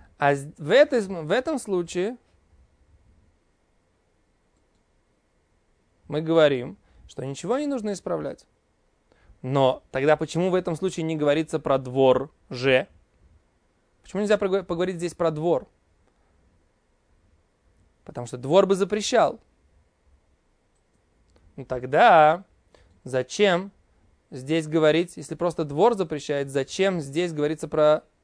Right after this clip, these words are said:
этот пролом? Из этого можно сделать вывод, что Рав говорил только про эту ситуацию, что запрещается, а просто двор не был бы запрещён.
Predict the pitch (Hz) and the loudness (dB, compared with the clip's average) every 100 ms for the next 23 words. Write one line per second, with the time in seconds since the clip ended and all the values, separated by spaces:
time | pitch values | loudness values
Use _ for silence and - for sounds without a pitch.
0 | _ - 156 147 170 190 226 196 - _ | _ -14 -10 -8 -2 0 0 -2 -8 _
1 | _ _ _ _ _ _ _ _ _ _ | _ _ _ _ _ _ _ _ _ _
2 | 123 139 160 156 156 160 143 151 151 139 | -6 -4 -2 -2 -2 -2 0 2 2 -2
3 | 127 127 - _ _ _ _ - 131 131 | -6 -6 -8 _ _ _ _ -4 0 4
4 | 185 233 190 196 _ _ - 143 139 139 | 8 8 8 6 _ _ -16 -6 -2 0
5 | 165 185 190 180 190 202 269 285 - 190 | 2 0 0 -2 -2 2 2 0 -2 0
6 | 156 135 - 127 131 135 131 - - - | 0 -4 -12 -12 -8 -8 -6 -8 -8 -12
7 | - _ _ _ _ _ - 143 143 - | -20 _ _ _ _ _ 2 2 2 -2
8 | - - _ _ _ 165 180 180 - 147 | -20 -20 _ _ _ 2 4 4 0 -6
9 | 139 131 127 - 139 247 285 214 156 151 | -2 0 0 -2 -2 0 2 0 0 -2
10 | 135 - 214 | -8 -10 -16